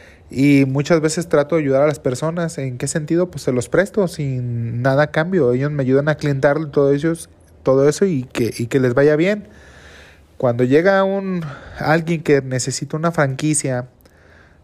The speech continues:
este, en una gran zona de Guadalajara y tengo un negocio muy aclientado, pues le paso la franquicia al franquiciante, al que quiere obtener una franquicia, y la persona que me apoyó todo ese tiempo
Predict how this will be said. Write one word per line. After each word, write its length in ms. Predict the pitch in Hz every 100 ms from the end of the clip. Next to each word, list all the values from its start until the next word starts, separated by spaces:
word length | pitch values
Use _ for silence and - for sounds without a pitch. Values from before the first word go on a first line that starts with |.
| _
este, 340 | 117 - 113
en 120 | 120 123
una 160 | 139
gran 240 | 143 147 151
zona 260 | 160 156
de 40 | 135
Guadalajara 460 | 120 117 - 151
y 60 | 131
tengo 240 | 131 139
un 60 | 139
negocio 340 | 139 139 151
muy 180 | 139 139
aclientado, 720 | 139 139 123 135 135 117 127 - _ _ _ _ _ _
pues 360 | 120 117 - - - - - -
le 180 | 117 120
paso 260 | 127 127
la 140 | 156 151
franquicia 480 | 151 139 147 143 147
al 220 | 135 135
franquiciante, 800 | 135 120 131 - 147 135 165 196 - - - - _ -
al 140 | 113
que 120 | 123
quiere 360 | 113 127 135 147
obtener 340 | 127 - 120
una 200 | 123 139
franquicia, 520 | 139 147 143 147 175 185 _ -
y 100 | 131
la 180 | 127
persona 420 | - 123 151 160 185
que 100 | 170
me 80 |
apoyó 340 | 151 143 135 139
todo 100 | 160
ese 160 | 160
tiempo 420 | 170 165 156 185